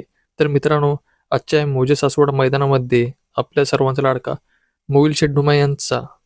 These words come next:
दशम हिंद केसरी बकासूर गट क्रमांक चार मध्ये, तास क्रमांक सहा मध्ये किंवा गट क्रमांक सहा मध्ये,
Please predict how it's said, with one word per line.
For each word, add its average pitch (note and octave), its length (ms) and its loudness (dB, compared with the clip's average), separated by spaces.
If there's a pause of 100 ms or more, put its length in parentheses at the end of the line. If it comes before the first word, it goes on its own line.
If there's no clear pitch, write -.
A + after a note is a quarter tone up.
दशम D3+ 300 2
हिंद D3+ 200 2
केसरी D3+ 320 0
बकासूर C3+ 500 -2 (540)
गट D#3 240 2
क्रमांक D3 340 -2
चार C#3+ 260 0
मध्ये, C3 400 0 (160)
तास C3+ 220 -2
क्रमांक C#3 380 -2
सहा C#3 240 -2
मध्ये B2+ 400 -2 (360)
किंवा D3 320 2 (340)
गट D#3 260 2
क्रमांक D3+ 380 0
सहा D3 300 0
मध्ये, B2+ 340 0